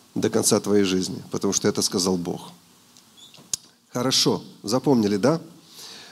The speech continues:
Вот, можете пользоваться этим. Однако бывает, что достичь такой обстановки не получается. Не получается уединиться или не получается создать полную тишину, тогда можно попробовать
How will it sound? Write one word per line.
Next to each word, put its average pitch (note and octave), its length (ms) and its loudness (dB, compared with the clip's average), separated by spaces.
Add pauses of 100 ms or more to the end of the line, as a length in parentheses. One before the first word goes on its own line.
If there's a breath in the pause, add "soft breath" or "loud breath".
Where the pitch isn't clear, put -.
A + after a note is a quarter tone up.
(100)
Вот, A2 240 0
можете C#3 300 4
пользоваться A2 500 2
этим. F#2 380 -2 (160)
Однако B2+ 480 2
бывает, D#3+ 420 2
что - 240 0
достичь B2+ 460 0
такой B2+ 300 0
обстановки C3 580 -2
не A2 180 0
получается. - 800 -8 (960 loud breath)
Не C#3 80 4
получается B2 680 4
уединиться C3 640 4
или G#2 420 2
не A2 120 0
получается A#2 600 2
создать G2 400 2
полную A2 380 0
тишину, C3+ 500 2
тогда A#2+ 380 2
можно C3 320 2
попробовать B2 840 0